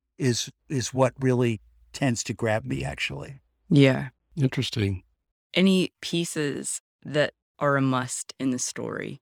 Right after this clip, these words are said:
Speaker 2: for you? Do you think beginning, middle,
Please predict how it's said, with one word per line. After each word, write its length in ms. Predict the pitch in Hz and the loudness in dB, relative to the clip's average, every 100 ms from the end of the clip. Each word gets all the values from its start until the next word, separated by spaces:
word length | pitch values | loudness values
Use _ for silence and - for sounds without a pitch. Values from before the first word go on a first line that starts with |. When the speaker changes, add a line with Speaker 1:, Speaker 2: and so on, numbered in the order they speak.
| _ | _
Speaker 2:
for 200 | - 57 | -12 -8
you? 320 | 53 - - - _ _ - | -6 -6 -8 -12 _ _ -6
Do 80 | 156 | 0
you 140 | 147 | 0
think 300 | 143 160 156 - - | 2 0 0 -4 -4
beginning, 500 | 147 147 139 143 143 | -2 2 2 4 2
middle, 280 | 143 147 139 | 2 0 -2